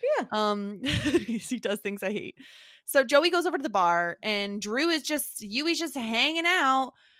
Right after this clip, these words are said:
Speaker 2: And she says, "You're supposed to be watching the news." She, like, grabs the remote from him, changes the channel. And of course, stupid Mister Brooks, he's so impatient. He comes up, he's like, "Um, I want my check right now. I'm leaving for home this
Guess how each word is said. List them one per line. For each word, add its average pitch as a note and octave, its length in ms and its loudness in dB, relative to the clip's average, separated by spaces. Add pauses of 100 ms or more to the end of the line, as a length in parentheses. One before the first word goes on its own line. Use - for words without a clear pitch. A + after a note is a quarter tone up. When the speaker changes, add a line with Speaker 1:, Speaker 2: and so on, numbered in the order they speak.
(280)
Speaker 2:
And B3 600 -2 (120)
she A#3 240 -8
says, A3+ 200 -2
"You're A3 100 -2
supposed A3+ 380 2
to A#4 60 0
be G#4 100 4
watching F#4 380 4
the F4+ 60 -2
news." E4+ 320 0
She, A#3+ 140 -4
like, G#3 140 -4
grabs G3+ 400 2
the A#3+ 100 -2
remote G#3 300 0
from G#3 120 -8
him, F#3+ 140 -8
changes G#3+ 360 -6
the G3 80 -12
channel. F#3 360 -4
And A#3 100 0
of A#3 120 -8
course, C4+ 480 4 (380)
stupid - 540 2
Mister G#4+ 280 -2
Brooks, A3+ 480 -2 (180)
he's G4+ 220 -2
so G#4 100 6 (240)
impatient. F4 420 -2
He C4+ 80 -6
comes C#4+ 200 -4
up, C4 60 -6
he's B3+ 80 -10
like, C4 180 -2
"Um, D#4+ 360 0 (280)
I A#3 80 -2
want A#3 180 -2
my G3+ 100 -6
check F3+ 400 -8 (200)
right G3+ 240 0
now. E3 360 -6 (280)
I'm A3+ 180 -4
leaving C4 320 -2
for C4 120 -6
home A#3 300 -4
this C4 280 2